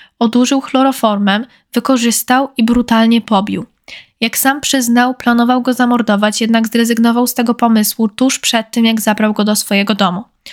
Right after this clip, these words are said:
Zostawił mężczyznę na poboczu i nigdy więcej nie stanął z nim twarzą w twarz.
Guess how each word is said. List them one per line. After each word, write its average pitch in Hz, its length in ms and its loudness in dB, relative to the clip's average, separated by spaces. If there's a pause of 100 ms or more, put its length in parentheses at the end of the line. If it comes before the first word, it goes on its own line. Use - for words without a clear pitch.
(260)
Zostawił 262 420 0
mężczyznę 269 480 0
na 254 120 2
poboczu 233 560 0
i 233 80 0
nigdy 254 360 2
więcej 226 340 0
nie 226 100 4
stanął 214 360 0
z 208 80 -2
nim 214 140 2
twarzą 196 380 -4
w - 60 -12
twarz. - 500 -8